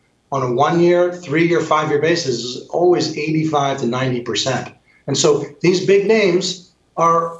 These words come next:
on the ropes right now, whether it is because of interest rates rising or because they just can't sustain that kind of move off of the low. Um, but they're under pressure, and I think there's more to come.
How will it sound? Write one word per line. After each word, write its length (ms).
on 120
the 80
ropes 340
right 220
now, 200
whether 280
it 40
is 160
because 280
of 80
interest 260
rates 300
rising 380
or 260
because 520
they 200
just 380
can't 240
sustain 840
that 400
kind 240
of 140
move 380
off 340
of 140
the 40
low. 460
Um, 560
but 200
they're 200
under 220
pressure, 480
and 200
I 180
think 220
there's 220
more 220
to 100
come. 300